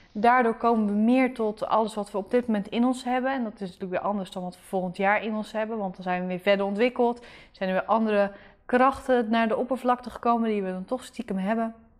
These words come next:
Maar die er nu in ieder geval in potentie liggen, die we verder mogen ontwikkelen. En dat is wat gebeurt. Dat kan natuurlijk een drive geven van, "Hey, ik voel me meer mezelf. Ik voel dat wat wakker wordt. Ik voel een,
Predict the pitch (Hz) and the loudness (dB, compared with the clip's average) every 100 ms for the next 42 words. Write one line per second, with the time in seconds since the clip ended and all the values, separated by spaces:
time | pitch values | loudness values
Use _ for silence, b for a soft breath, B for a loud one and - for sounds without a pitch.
0 | _ _ _ _ _ _ _ _ 202 214 | _ _ _ _ _ _ _ _ -2 0
1 | 214 226 220 233 254 247 233 - 226 233 | 2 2 4 6 4 2 0 0 0 0
2 | 220 - 233 247 240 233 226 220 214 208 | -8 -2 0 0 -2 -2 0 0 -4 -6
3 | B B B - 214 226 220 - 220 226 | B B B 0 4 4 2 2 4 4
4 | 208 202 196 - 190 190 208 208 185 185 | 4 4 2 -2 -8 -4 -6 -4 -8 -6
5 | 196 240 233 208 196 - 175 208 180 175 | -2 -2 -2 -4 -4 -6 -2 0 0 -2
6 | - - B B B - - 233 226 233 | -10 -20 B B B -14 -2 0 0 0
7 | 233 220 247 254 254 - 202 214 220 220 | 2 4 6 4 2 -2 -4 -2 0 -2
8 | 214 - 240 233 233 233 226 247 254 214 | -2 -2 2 4 2 2 0 2 2 2
9 | - 240 226 226 208 220 208 262 277 233 | -4 -8 -4 -4 -4 -4 2 0 2 -2
10 | 196 190 - 233 226 208 208 196 | -2 -6 -6 0 2 2 0 -4